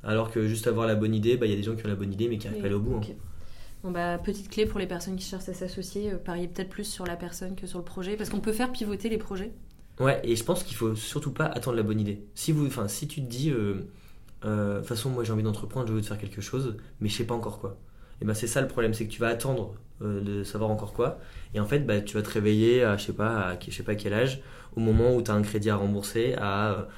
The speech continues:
Speaker 1: où il y a, euh, t'as un ou deux enfants, euh, que tu dois nourrir, et du coup, bah, tu, tu peux plus te permettre de quitter ton taf. Et là, ça devient problématique. Et en fait, moi, j'ai, enfin, j'ai la bonne idée, c'était toi qui l'avais. Moi, je me suis dit, bah, vas-y, go, je peux apporter quelque chose, je peux être utile et, euh, ça peut être concret, go.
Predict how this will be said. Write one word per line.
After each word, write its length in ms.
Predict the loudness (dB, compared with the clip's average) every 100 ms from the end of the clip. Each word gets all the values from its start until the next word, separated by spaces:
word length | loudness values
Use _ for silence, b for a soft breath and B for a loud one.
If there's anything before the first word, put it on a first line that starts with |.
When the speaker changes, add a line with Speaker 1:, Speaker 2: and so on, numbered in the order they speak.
| B -4
Speaker 1:
où 60 | 2
il 60 |
y 40 | 4
a, 120 | 6
euh, 140 | 4
t'as 180 | 4 2
un 120 | 2
ou 100 | 2 2
deux 160 | 2
enfants, 360 | 2 2 0 2
euh, 420 | 4 4 2 0
que 40 | -2
tu 120 | -2
dois 140 | 2
nourrir, 280 | 4 4 4
et 40 | 2
du 120 | 0
coup, 100 | -2
bah, 100 | -4
tu, 180 | -4 -8
tu 100 | -8
peux 100 | -10
plus 120 | -8
te 40 | -2
permettre 260 | 0 2 2
de 60 |
quitter 200 | -2 -6
ton 120 | -6 -4
taf. 260 | -2 -4 B B B
Et 80 | 0
là, 100 | 2
ça 100 | 4
devient 100 | 0
problématique. 480 | 0 0 0 0 -6 B B -4
Et 60 | 2
en 40 |
fait, 260 | 2 2 0
moi, 120 | 0
j'ai, 300 | 2 2 2
enfin, 220 | 0 -4 -6 -12 -16 -14 -14 -10 -8
j'ai 120 | 0
la 80 | 0
bonne 140 | 2 0
idée, 160 | 0 -2
c'était 200 | -2 0
toi 120 | 0
qui 140 | 2
l'avais. 380 | 2 4 2 0 B B B
Moi, 120 | 0
je 80 | 2
me 40 | 2
suis 160 | 0
dit, 120 | 0
bah, 120 | 2 2
vas-y, 280 | 2 0
go, 160 | 2 0
je 80 | 2
peux 100 | 2
apporter 260 | 2 0
quelque 240 | 2 0 0
chose, 200 | 0 0
je 60 |
peux 120 | 2 2
être 220 | 2 -6 -14 -8
utile 480 | -6 0 4 4 2
et, 200 | -2 0
euh, 120 | 0 0
ça 140 | -4
peut 80 | -4
être 60 | -4
concret, 300 | -4 -4 0
go. 180 | 0